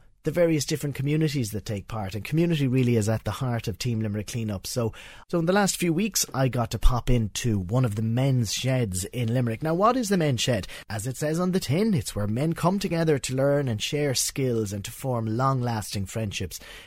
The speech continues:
Now, men's shed movement was first founded in Australia back in the nineteen eighties, and since then it's expanded into many different countries, the U K, America, Canada, Iceland, but of course,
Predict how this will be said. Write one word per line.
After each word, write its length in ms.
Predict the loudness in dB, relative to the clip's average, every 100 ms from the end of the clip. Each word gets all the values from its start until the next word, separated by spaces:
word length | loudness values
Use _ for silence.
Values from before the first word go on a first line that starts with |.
| -4
Now, 180 | -2 -2 -4 _
men's 260 | 2 4 4
shed 300 | 4 2 4
movement 340 | 4 2 0
was 120 | -4
first 260 | -4 -2 0
founded 340 | 0 2 2
in 60 | 4
Australia 560 | 4 4 4 6 6 6
back 220 | 4 4
in 80 | 4
the 40 |
nineteen 380 | 6 4 4 2
eighties, 420 | 4 2 2 0
and 240 | -2 -2 -8 -18 -6
since 280 | -4 -2
then 200 | 0 2
it's 160 | 2 0
expanded 580 | -4 0 2 4 2 2
into 240 | 0 2
many 240 | 2 6 4
different 280 | 4 0
countries, 380 | 0 0 2 0
the 100 | 2
U 140 | 2 2
K, 340 | 2 4 4
America, 440 | 4 4 2 0
Canada, 480 | -4 -4 -4 -2 -2
Iceland, 460 | -2 -2 2 2 4
but 80 | 2
of 80 |
course, 300 | 2 2 2